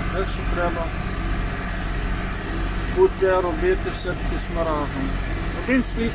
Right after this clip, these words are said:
це мало. Навіть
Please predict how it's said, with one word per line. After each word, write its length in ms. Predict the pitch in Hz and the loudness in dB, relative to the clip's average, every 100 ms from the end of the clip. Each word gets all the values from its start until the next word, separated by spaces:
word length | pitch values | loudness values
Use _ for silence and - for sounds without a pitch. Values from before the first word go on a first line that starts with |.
| 185 | -2
це 140 | 190 | -2
мало. 320 | 180 175 156 143 135 - 180 175 - - - - - - - - - - - - - - - - - - - - - - - - - - - - 95 - 92 - 95 95 95 95 95 95 95 95 95 95 92 - 92 - 92 - - - - - - - - 95 95 - 95 | 0 2 2 0 0 -2 -2 -2 -2 -2 -4 -2 -2 0 0 -2 -4 -4 -4 -2 -2 -2 -2 -2 -4 -4 -4 -2 -2 -2 -2 -2 -2 -2 -2 -2 -2 0 2 2 4 6 6 6 6 6 6 8 8 8 8 6 6 8 8 6 6 6 6 8 6 6 6 6 6 6 6
Навіть 240 | 92 - | 6 6